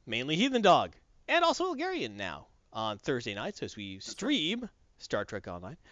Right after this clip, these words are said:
Speaker 2: Yes.
Speaker 1: But Sunday at nine, we are, Heathen Dog and I are streaming Star Trek Online as we play our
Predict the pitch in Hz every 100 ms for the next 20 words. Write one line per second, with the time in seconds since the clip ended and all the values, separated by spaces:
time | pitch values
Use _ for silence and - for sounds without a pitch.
0 | - - - _ _ _ - - - 214
1 | - - 254 320 214 131 151 165 151 185
2 | 247 139 139 156 - 190 285 165 160 147
3 | 131 127 - 294 240 143 127 127 143 165
4 | 185 151 - 160 156 160 170 214 156 185
5 | 208 135 143 135 - 180 180 135 120 117
6 | 113 107